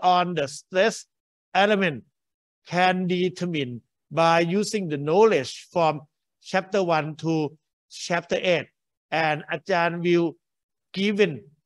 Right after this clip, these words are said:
the states of state to you, and you got to follow the sign convention. I said sign convention the second time,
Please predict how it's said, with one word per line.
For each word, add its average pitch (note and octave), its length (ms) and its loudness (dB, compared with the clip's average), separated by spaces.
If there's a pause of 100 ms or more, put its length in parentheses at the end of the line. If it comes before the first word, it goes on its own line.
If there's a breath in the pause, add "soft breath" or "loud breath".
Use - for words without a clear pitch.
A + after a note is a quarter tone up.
(400)
the D3 160 -8
states - 520 -12
of F#3 180 -2
state F3+ 440 -6
to D#3 120 -6
you, F#3+ 380 0 (480)
and D3+ 260 -4
you F3 120 0
got G3+ 300 0 (180)
to F3 340 0 (280)
follow G#3 600 0 (440)
the D#3 220 -6
sign E3+ 720 2 (520)
convention. E3+ 800 -2 (460)
I D3+ 80 -4
said G3 320 -2
sign E3 400 -2
convention E3+ 720 -4 (380)
the C#3 120 -4
second G#3 380 -4
time, B2 260 -12